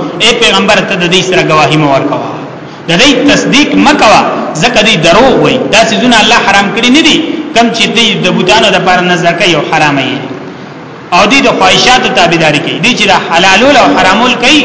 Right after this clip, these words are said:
نو په دې کې دوی د څه تابعداري کوي؟ د خواهشاتو. نو ولا تتبع، ته تابعداري مه کوه، اے مخاطبه. پیغمبر ته وایي، خو مخاطبین مراد،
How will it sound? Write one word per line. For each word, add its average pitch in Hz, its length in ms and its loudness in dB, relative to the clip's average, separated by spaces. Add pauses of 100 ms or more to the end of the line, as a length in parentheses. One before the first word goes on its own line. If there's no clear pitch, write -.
(400)
نو - 120 -2
په 208 100 0
دې 254 120 0
کې 254 100 -4
دوی 254 140 0
د - 100 -2
څه 175 140 -4
تابعداري 180 420 2
کوي؟ - 100 -6 (340)
د 175 40 2 (100)
خواهشاتو. 160 540 0 (460)
نو 165 120 0
ولا 254 180 4 (100)
تتبع، 202 380 0 (100)
ته 202 40 -6 (100)
تابعداري 170 460 0
مه 160 120 0
کوه، 139 180 2 (120)
اے 226 60 2 (120)
مخاطبه. 226 480 0 (680)
پیغمبر 196 420 2
ته 190 60 0
وایي، 220 160 0
خو 202 60 -2 (100)
مخاطبین 170 540 2
مراد، 139 220 0